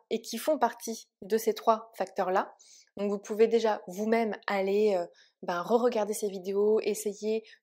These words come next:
de mettre en place certaines choses parce qu'il y a aussi beaucoup de conseils dedans. Mais la troisième chose à faire du coup, bah, c'est de vous demander, parmi ces trois facteurs, est-ce qu'il y en a au moins un qui a pu être responsable ?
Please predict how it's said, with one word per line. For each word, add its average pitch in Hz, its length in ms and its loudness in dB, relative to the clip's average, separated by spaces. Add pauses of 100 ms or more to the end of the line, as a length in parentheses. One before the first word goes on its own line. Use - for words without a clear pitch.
de 202 80 -2
mettre 240 280 4
en 202 80 2
place 226 260 0
certaines 190 340 -4
choses 233 200 -2
parce 202 140 -12
qu'il - 100 -6
y - 20 0
a 175 40 -2
aussi 175 180 -10
beaucoup 190 200 -14
de - 40 -20
conseils 190 280 -10
dedans. 180 340 -6
Mais 190 80 -2
la 185 160 6
troisième 233 420 4
chose 226 140 2
à 202 80 4
faire 277 160 2
du 226 100 -2
coup, 294 100 2
bah, 220 100 4
c'est 254 340 6 (300)
de 202 100 4
vous 226 120 2
demander, 226 520 4 (360)
parmi 247 280 4
ces 233 140 0
trois 208 240 2
facteurs, 233 640 -2 (420)
est-ce 226 220 0
qu'il - 120 0
y 226 40 4
en 226 140 2
a 220 240 2
au 247 80 4
moins 220 340 0 (120)
un 277 280 2 (560)
qui - 140 4
a 226 100 8
pu 320 280 0
être 262 160 6
responsable ? 208 600 -6